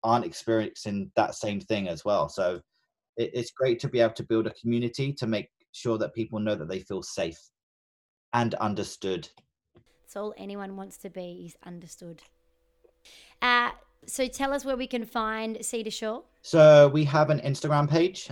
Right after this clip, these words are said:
Speaker 1: Uh, just put C, the, the letter C, the number two,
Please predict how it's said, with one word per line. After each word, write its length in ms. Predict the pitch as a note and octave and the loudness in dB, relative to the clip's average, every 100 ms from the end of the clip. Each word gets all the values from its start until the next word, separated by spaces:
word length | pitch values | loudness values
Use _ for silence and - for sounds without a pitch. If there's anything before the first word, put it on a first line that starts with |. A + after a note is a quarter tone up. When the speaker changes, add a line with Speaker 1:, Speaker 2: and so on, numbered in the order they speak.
| - | -4
Speaker 1:
Uh, 440 | A#2 A#2 A#2 G#2+ - - | 2 4 6 4 0 -6
just 260 | B2+ - - | -8 -8 -2
put 300 | C3+ - - | 0 0 -4
C, 460 | - C#3+ D3 D#3+ - _ - | -4 -2 -2 -4 -10 _ -2
the, 320 | G#2+ A2+ G2+ | 4 4 4
the 60 | A#2+ | 2
letter 240 | C3+ C3+ | 2 0
C, 320 | C3 - D#3 E3+ | -4 -2 0 0
the 100 | B2+ | 0
number 220 | A#2 A#2 | -2 -4
two, 400 | - D3 D#3+ | -2 2 2